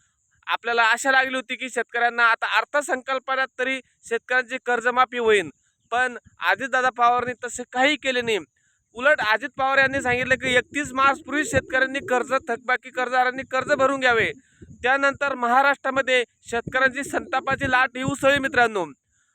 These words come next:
आता शेतकऱ्यांना जागोजागी आंदोलन करत आहे, शेतकऱ्यांना कर्जमाफी भरावी लागणार नाही मित्रांनो. प्रत्येक शेतकऱ्यांनी उठा, जागे व्हा आणि आंदोलन करा, अशी भूमिका अनेक संघटना करत आहे मित्रांनो.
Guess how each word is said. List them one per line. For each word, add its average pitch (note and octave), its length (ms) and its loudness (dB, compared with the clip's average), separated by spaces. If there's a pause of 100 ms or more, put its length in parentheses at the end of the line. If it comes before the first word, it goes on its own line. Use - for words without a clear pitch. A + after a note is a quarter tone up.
(180)
आता C#4+ 320 -2
शेतकऱ्यांना C4+ 580 0
जागोजागी C4 540 4
आंदोलन C#4 460 2
करत C4+ 300 -2
आहे, A3+ 180 0 (300)
शेतकऱ्यांना C4+ 580 -2
कर्जमाफी C4+ 540 0
भरावी B3+ 420 2
लागणार D4 320 4
नाही C#4+ 120 -2
मित्रांनो. B3+ 440 0 (420)
प्रत्येक B3+ 340 -4
शेतकऱ्यांनी C#4 480 0
उठा, C4 480 2
जागे A#3 300 0
व्हा C4+ 140 4
आणि C4 300 2 (520)
आंदोलन C4 460 2
करा, B3+ 220 4 (300)
अशी D#4 200 -4
भूमिका C4 500 0
अनेक C#4 180 0
संघटना C#4 420 0
करत C4 280 0
आहे B3 80 -4
मित्रांनो. G3+ 440 -4